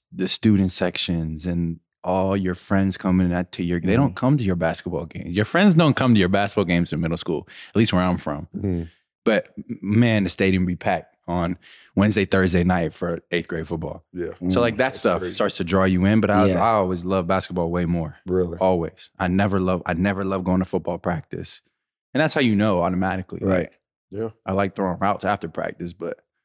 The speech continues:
Speaker 1: Oklahoma drills was like, "Ah, come on, here we go."
Speaker 2: Oh, yeah, yeah,
Speaker 1: I
Speaker 2: yeah.
Speaker 1: know.
Speaker 2: Oh, my God. Oklahoma
Speaker 1: Then I
Speaker 2: drills.
Speaker 1: stopped playing defense in, like, the eighth grade.
Speaker 3: Mm.
Speaker 2: Oklahoma drills are fucking rough, bro.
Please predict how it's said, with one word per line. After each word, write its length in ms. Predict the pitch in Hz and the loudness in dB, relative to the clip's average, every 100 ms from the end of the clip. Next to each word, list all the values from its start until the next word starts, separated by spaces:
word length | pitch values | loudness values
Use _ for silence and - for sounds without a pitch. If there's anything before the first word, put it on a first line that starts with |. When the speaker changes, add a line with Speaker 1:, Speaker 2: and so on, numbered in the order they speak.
| _ | _
Speaker 1:
Oklahoma 420 | 131 117 107 151 143 | -4 -2 0 2 2
drills 360 | 131 135 127 | 0 0 0
was 120 | 110 98 | -2 -2
like, 240 | 98 90 | -4 -4
"Ah, 120 | - - - - _ | -8 -12 -14 -20 _
come 80 | |
on, 200 | _ _ _ - | _ _ _ -20
here 80 | |
we 80 | - | -20
go." 100 | - - - _ | -20 -20 -20 _
Speaker 2:
Oh, 240 | 107 107 90 | 0 0 0
yeah, 180 | 92 85 | -4 -8
yeah, 80 | 82 | -6
Speaker 1:
I 140 | 101 | -4
Speaker 2:
yeah. 60 | 104 85 | -4 -4
Speaker 1:
know. 40 | |
Speaker 2:
Oh, 220 | 85 87 78 | -6 -6 -8
my 100 | 73 | -12
God. 340 | 73 78 76 78 | -10 -8 -8 -8
Oklahoma 520 | 90 - 78 78 76 | -10 -12 -16 -14 -6
Speaker 1:
Then 120 | 123 | -2
I 40 | 131 | -2
Speaker 2:
drills. 80 | - | -2
Speaker 1:
stopped 260 | 139 139 | 0 0
playing 240 | 135 131 110 | 2 0 2
defense 420 | 117 117 117 107 | 0 2 0 0
in, 80 | 101 | 0
like, 180 | 101 - | 0 0
the 180 | 87 - | -6 -2
eighth 200 | 101 98 | -4 -4
grade. 380 | 101 98 98 - _ _ | -4 -4 -6 -12 _ _
Speaker 3:
Mm. 420 | 92 92 90 87 82 _ _ _ _ _ _ _ _ _ - - - _ _ _ - | 0 0 2 -2 -8 _ _ _ _ _ _ _ _ _ -20 -20 -20 _ _ _ 0
Speaker 2:
Oklahoma 460 | 107 107 92 101 87 | 2 4 4 4 2
drills 400 | 82 82 76 69 | 0 0 -2 -6
are 520 | _ _ _ _ - | _ _ _ _ -6
fucking 320 | 82 82 73 | -4 -6 -12
rough, 300 | 71 73 67 | -6 -6 -6
bro. 280 | - 76 76 | -10 -12 -12